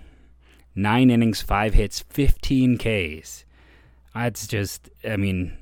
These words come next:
extremely impressive. Fifteen strikeouts. Um, I, it just, you kinda wanna sit back and go, <laughs> "How do you even get there?" We know Baltimore's offense, Baltimore isn't a great team,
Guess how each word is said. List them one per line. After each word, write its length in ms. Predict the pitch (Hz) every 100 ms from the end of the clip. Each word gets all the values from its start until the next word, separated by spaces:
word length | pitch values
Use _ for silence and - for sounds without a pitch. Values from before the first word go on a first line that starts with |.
| - _ _ -
extremely 1160 | 110 - - - 139 139 135 127 120 113 107 101
impressive. 720 | 95 - - - - - -
Fifteen 720 | - - 143 135 - 131 120 107
strikeouts. 840 | - 85 78 - - 98 - - - - - - - - - _ _ _
Um, 580 | 95 87 85 87 90 101 _ _ _ _ _ _ _ _ _ _ _ _ _ _ -
I, 240 | - 98 73
it 160 | - 92
just, 260 | 104 -
you 60 | 95
kinda 260 | - 90 90
wanna 180 | 90
sit 180 | 87 92
back 200 | 92 87
and 180 | 95 82
go, 140 | 87
<laughs> 260 | 87 - - - - - - - - _ _ _ _ -
"How 220 | - 120 123
do 60 |
you 120 | 123
even 180 | 117 104
get 180 | 117 110
there?" 200 | 85 85
We 140 | 101
know 180 | 127 185
Baltimore's 680 | 143 127 123 120 113 104 113
offense, 760 | 98 101 - 101 92 - - -
Baltimore 460 | 120 117 - 113
isn't 260 | 92 92 90
a 60 | 87
great 260 | 90 87
team, 320 | - 113 90